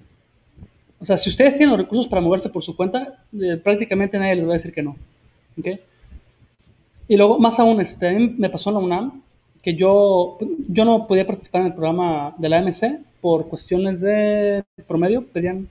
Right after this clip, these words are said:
nueve, creo, y tenía como ocho punto siete. Entonces yo le escribí a un profesor, profesor de la unam, "Oye,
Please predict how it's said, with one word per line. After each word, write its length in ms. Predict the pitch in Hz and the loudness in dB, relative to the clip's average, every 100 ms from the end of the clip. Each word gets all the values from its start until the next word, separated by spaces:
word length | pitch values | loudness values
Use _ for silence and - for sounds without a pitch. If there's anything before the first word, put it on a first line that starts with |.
| - | -12
nueve, 280 | 175 196 277 | -4 -2 -2
creo, 240 | 269 285 311 | -2 -2 -2
y 60 | |
tenía 200 | - 180 | -4 -6
como 180 | 175 185 | -4 -6
ocho 160 | 190 185 | -8 -8
punto 320 | 190 190 190 | -8 -4 -4
siete. 760 | - - - - - 208 269 302 - _ _ - - _ _ _ _ _ - _ _ _ - - _ | -4 -16 -20 -10 -2 0 0 -4 -10 _ _ -20 -20 _ _ _ _ _ -20 _ _ _ -20 -20 _
Entonces 220 | - 185 | -8 2
yo 60 | 226 | 4
le 40 | 233 | 4
escribí 120 | 220 | 4
a 40 | |
un 40 | 208 | 4
profesor, 400 | 180 202 214 - | 4 2 0 0
profesor 320 | 170 170 202 | 0 2 4
de 60 | |
la 60 | 202 | 4
unam, 400 | 170 214 269 277 | 4 2 2 0
"Oye, 460 | 208 202 180 165 - | 0 0 0 -4 -14